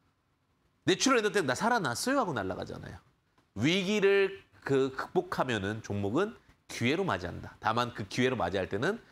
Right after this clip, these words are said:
어느 정도의 가치 평가, 밸류에이션 평가가 있어야 된다. 그래서 어쨌든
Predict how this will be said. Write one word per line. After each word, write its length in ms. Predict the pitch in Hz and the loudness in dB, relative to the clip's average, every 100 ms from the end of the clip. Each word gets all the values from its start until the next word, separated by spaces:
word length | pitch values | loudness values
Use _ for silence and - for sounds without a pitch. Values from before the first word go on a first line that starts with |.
| - _ - | -20 _ -4
어느 200 | 101 117 | 0 0
정도의 300 | 98 117 - | 0 -2 -4
가치 260 | - - | -8 -8
평가, 380 | - 101 98 90 | -6 -8 -6 -6
밸류에이션 340 | 101 98 104 98 | -2 -2 -2 -6
평가가 340 | 101 92 127 | -6 -4 -4
있어야 260 | 139 - 131 | -4 -4 -4
된다. 200 | 95 90 | -6 -10
그래서 280 | - 143 165 - - - | -2 0 0 -4 -10 0
어쨌든 460 | 175 294 214 147 | 2 2 0 -2